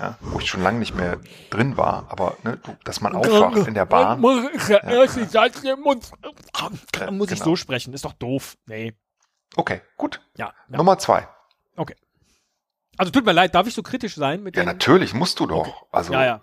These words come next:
Speaker 1: sonst kommen wir doch nicht weiter hier. Wenn du jetzt
Speaker 2: Hast
Speaker 1: bei
Speaker 2: recht.
Speaker 1: jedem sagst, "Oh geil, oh super, oh, ist das interessant, oh, was,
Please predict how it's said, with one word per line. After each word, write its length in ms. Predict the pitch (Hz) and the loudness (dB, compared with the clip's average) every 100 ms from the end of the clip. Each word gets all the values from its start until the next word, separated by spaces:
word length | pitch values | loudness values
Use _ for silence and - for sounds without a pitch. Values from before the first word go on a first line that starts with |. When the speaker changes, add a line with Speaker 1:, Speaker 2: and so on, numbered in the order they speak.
| - | -8
Speaker 1:
sonst 260 | - 95 | -6 -2
kommen 160 | - 151 | 0 2
wir 40 | |
doch 100 | 113 | 2
nicht 160 | 104 - | 0 2
weiter 280 | 90 87 85 | 2 2 -8
hier. 180 | 85 76 | -10 -14
Wenn 120 | - | -6
du 40 | 82 | -4
jetzt 100 | - | 2
Speaker 2:
Hast 20 | |
Speaker 1:
bei 80 | 90 | 2
Speaker 2:
recht. 80 | 92 | 4
Speaker 1:
jedem 180 | 120 | 4
sagst, 220 | 101 - - | 4 2 0
"Oh 80 | - | -2
geil, 340 | - 123 - | 2 2 0
oh 60 | 92 | -4
super, 280 | 95 - - | -10 -10 -2
oh, 500 | 110 113 - - 175 | 4 4 2 -4 -8
ist 120 | - | -6
das 80 | - | -2
interessant, 520 | - - - 127 127 | -2 0 2 2 2
oh, 160 | 95 | 0
was, 120 | 98 | 0